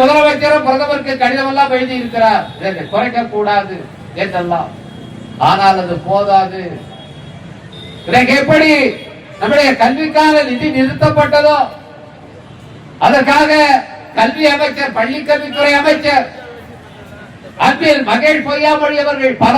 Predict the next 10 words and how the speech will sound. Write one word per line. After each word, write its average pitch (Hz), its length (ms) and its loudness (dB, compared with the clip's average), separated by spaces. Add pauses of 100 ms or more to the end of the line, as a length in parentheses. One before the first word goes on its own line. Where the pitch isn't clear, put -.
முறை 294 180 4 (140)
டெல்லிக்கு 285 460 -8
வந்து 247 220 -4 (1000)
அந்த 220 220 2
கல்வி 226 240 2
அமைச்சரை 214 460 0
பார்த்து 208 360 -6
வலியுறுத்தினார், 190 680 0
பல்வேறு 220 340 0
அமைச்சர்களை 214 560 -4